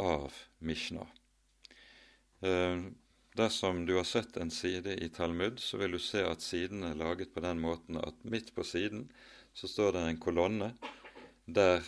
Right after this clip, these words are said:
du har et avsnitt fra Mishnah, og så rundt på siden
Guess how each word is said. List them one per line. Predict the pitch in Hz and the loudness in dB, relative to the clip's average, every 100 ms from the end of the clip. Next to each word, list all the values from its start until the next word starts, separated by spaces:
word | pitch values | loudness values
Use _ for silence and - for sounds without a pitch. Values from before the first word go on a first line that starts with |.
| - | -10
du | 87 90 90 | -4 -2 4
har | 90 80 73 | 6 6 4
et | 78 | -2
avsnitt | 85 85 87 - 82 80 | 2 4 2 -2 -4 -4
fra | - - 85 73 | -2 2 2 2
Mishnah, | 71 76 - 85 113 147 - _ _ - _ _ - _ _ | -4 -6 -2 0 0 -2 -16 _ _ -20 _ _ -20 _ _
og | - | -6
så | - 113 98 95 - | 2 6 6 4 -4
rundt | 92 107 80 73 - - - - - _ _ _ _ _ - | 0 2 2 -2 -12 -14 -14 -14 -20 _ _ _ _ _ 0
på | 95 | 0
siden | 82 90 87 80 | 2 2 2 0